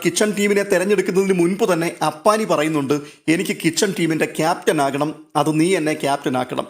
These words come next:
എനിക്ക് അതിനകത്ത് ചില കാര്യങ്ങൾ ചെയ്യുവാനുണ്ട്." അതായത്, അനുമോളും കൂട്ടരുമാണ് കിച്ചൺ ടീമിലേക്ക് വരുവാൻ പോകുന്നതെന്ന്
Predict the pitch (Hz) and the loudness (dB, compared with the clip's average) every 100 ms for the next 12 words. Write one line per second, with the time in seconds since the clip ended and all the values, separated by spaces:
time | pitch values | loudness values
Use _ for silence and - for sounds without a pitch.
0 | 165 208 262 226 196 214 190 202 190 180 | 2 2 2 2 4 0 2 2 2 2
1 | 170 165 170 165 156 139 143 143 127 120 | 2 2 2 0 -2 -2 0 0 -2 -4
2 | - - 135 151 156 190 - _ _ - | -6 -2 0 0 0 -4 -10 _ _ 0
3 | 202 247 254 247 233 - 220 220 214 185 | 2 2 2 2 0 0 4 4 4 2
4 | 180 185 196 190 185 185 233 226 208 196 | 2 2 0 0 -2 0 0 0 2 2
5 | 190 185 175 190 190 180 156 170 156 151 | 4 2 4 2 2 2 2 0 0 -2